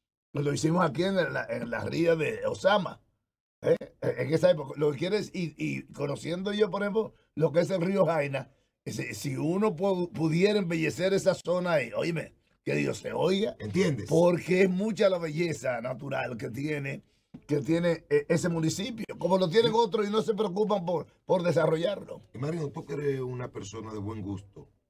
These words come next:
Speaker 2: un comunicador, que yo conozco a Marino,
Speaker 1: Gracias.
Speaker 2: es de muy buen gusto, es un tipo que le gustan las cosas buenas. Imagínate que tú te montes en un bote,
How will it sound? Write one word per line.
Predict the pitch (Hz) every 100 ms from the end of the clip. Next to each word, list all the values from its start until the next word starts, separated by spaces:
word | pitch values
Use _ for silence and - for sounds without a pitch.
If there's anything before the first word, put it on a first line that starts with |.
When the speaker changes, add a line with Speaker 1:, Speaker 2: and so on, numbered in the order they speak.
| _ -
Speaker 2:
un | 104 104 98 82
comunicador, | - 95 95 95 95 104 104 101 _ _ _
que | - 107
yo |
conozco | 104 110 113
a |
Marino, | 104 95 113 95
Speaker 1:
Gracias. | 87 -
Speaker 2:
es | 101
de |
muy | 104 101
buen | 104
gusto, | 98 127 123 - 135 _ _ _ -
es |
un | 104
tipo | 104 101
que | -
le | 101
gustan | 98 104
las | 98
cosas | 95 90 -
buenas. | 101 98 98 95 _ _ -
Imagínate | 107 131 147 143
que |
tú | 127
te | 117
montes | 131 127 123 - -
en | 104 104
un | 131
bote, | 95 82 73 -